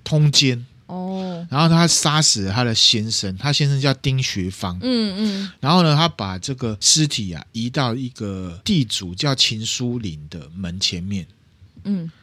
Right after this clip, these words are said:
Speaker 2: 干嘛？他想要栽赃是不是？
Speaker 1: 栽赃，而且还给他榨财，就说人是你杀的，
Speaker 2: 你要赔钱给我。
Speaker 1: 你要，你要赔钱给我，不然我报官。
Speaker 2: 哦。
Speaker 1: 哦，
Speaker 2: 哇塞，
Speaker 1: 很屌哦，做，
Speaker 2: 做贼的喊抓贼，
Speaker 1: 做贼。对，
Speaker 2: 然后还最毒妇人心，
Speaker 1: 没错。
Speaker 2: 一剑里狗崩，然后剑塞口。
Speaker 1: 剑塞口，没错哈。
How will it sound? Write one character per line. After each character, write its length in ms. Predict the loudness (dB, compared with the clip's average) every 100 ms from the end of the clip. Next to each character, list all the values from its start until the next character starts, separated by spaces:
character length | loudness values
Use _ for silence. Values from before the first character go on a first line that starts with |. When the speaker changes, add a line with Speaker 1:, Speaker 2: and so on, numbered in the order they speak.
| _ _ _
Speaker 2:
干 120 | -8 -6
嘛？ 160 | -4
他 100 | -2
想 160 | -2 0
要 100 | -2
栽 220 | 0 -2
赃 200 | -2 -4
是 60 | -2
不 60 | -2
是？ 220 | -2 0
Speaker 1:
栽 220 | 4 4
赃， 260 | 6 2 2
而 100 | 2
且 140 | 2
还 140 | 2
给 100 | 2
他 100 | 2
榨 280 | 2 0 0
财， 340 | -2 -4 -8 -6
就 100 | -2
说 200 | 2 2
人 180 | 4 4
是 100 | 4
你 160 | 2 0
杀 320 | 0 2 2
的， 180 | 0 -8 -6
Speaker 2:
你 80 | 0
要 80 | 4
赔 200 | 6 6
钱 220 | 6 4
给 120 | 4 4
我。 180 | 6
Speaker 1:
你 0 |
要， 0 |
你 60 | 6
要 60 | 6
赔 160 | 6
钱 140 | 6 6
给 60 |
我， 80 | 4
不 160 | 4 4
然 80 |
我 160 | 4 4
报 240 | 4 4 4
官。 160 | 2
Speaker 2:
哦。 160 | 2 -6 -14 -20 -10
Speaker 1:
哦， 120 | -6 -2
Speaker 2:
哇 140 | 0
塞， 40 | -2
Speaker 1:
很 80 | 2
屌 220 | 4 6
哦， 300 | 6 6 6
做， 180 | 6 4 -2
Speaker 2:
做 260 | 4 6 6
贼 220 | 6 6
的 100 | 6
喊 180 | 4 2
抓 240 | 2 2
贼， 280 | 2 2 6
Speaker 1:
做 80 | 6
贼。 20 |
对， 0 |
Speaker 2:
然 80 | 6
后 320 | 4 4 4
还 100 | 2
最 220 | 0 -2
毒 240 | 0 -2
妇 240 | -2 -2 2
人 180 | 2 2
心， 340 | 0 0 -2
Speaker 1:
没 40 |
错。 260 | -6 -4 -4
Speaker 2:
一 80 | 0
剑 260 | 2 2 2
里 140 | -2
狗 180 | -2 -4
崩， 280 | -4 -6 -6
然 180 | -2 -2
后 60 |
剑 160 | 0 0
塞 240 | 0 4
口。 0 |
Speaker 1:
剑 100 | 4
塞 60 | 2
口， 300 | 2 0 0
没 180 | 0 0
错 320 | 2 0 0
哈。 240 | -2 -4